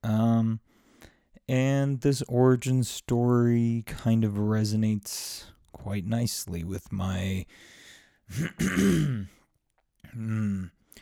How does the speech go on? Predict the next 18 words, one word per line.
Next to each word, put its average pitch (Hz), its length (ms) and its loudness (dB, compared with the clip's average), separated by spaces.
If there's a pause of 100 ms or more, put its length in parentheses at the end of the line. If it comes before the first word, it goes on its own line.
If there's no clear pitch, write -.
(280)
persistence 113 800 2
on 104 240 2
the, 104 420 2
uh, 98 220 -4 (400)
humanist 117 540 0
lens 107 500 0
through 101 360 -8
which - 440 -8 (1160)
we 104 300 2
are 101 120 2
to - 220 -8
look 98 380 -6 (100)
at 98 360 -4 (380)
the 107 60 -10
world's 101 500 -2
problems 101 800 -2
right 87 260 -6
now. 95 360 -8